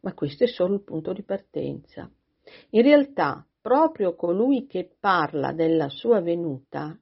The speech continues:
ce ne parla essendo già venuto.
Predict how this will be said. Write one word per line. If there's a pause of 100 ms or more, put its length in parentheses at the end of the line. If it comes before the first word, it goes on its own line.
(140)
ce
ne
parla (180)
essendo
già
venuto.